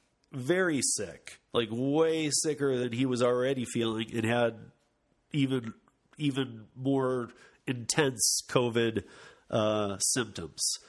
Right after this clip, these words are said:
And so he went in to get tested for covid,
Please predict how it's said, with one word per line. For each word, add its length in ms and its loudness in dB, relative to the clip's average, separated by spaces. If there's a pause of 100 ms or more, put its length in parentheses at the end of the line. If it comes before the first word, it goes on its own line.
(1200)
And 180 2
so 640 2
he 220 -4
went 240 2
in 200 0
to 80 2
get 280 2
tested 560 0 (540)
for 140 2
covid, 480 0